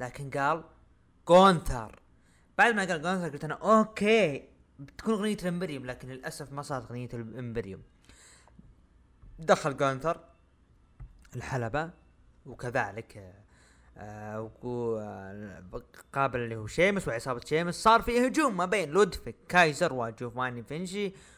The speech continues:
وريج هالاند وبوتش بينهم، وتبادل نظرات جونثر وشيمس. تقريبا جلسوا دقيقة، بعدها بدأت المباراة. المباراة كانت مدتها تسعتاشر دقيقة.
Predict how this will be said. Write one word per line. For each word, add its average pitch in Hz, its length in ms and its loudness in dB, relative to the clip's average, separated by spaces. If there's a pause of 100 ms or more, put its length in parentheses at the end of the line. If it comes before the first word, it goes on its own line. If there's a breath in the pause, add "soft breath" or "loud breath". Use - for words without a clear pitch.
(320 loud breath)
وريج 117 840 0
هالاند 156 320 0
وبوتش 127 480 -4
بينهم، 131 600 -8
وتبادل 117 720 -2
نظرات 127 400 -4
جونثر 139 320 -6
وشيمس. 147 560 -6 (640)
تقريبا 139 240 -8
جلسوا 131 200 -8
دقيقة، 120 360 -6
بعدها 131 500 -6 (560 soft breath)
بدأت 151 340 0
المباراة. 101 420 -14 (440 soft breath)
المباراة 160 320 -2
كانت 135 300 -6
مدتها 123 360 -10
تسعتاشر - 1120 -6 (260)
دقيقة. - 500 -16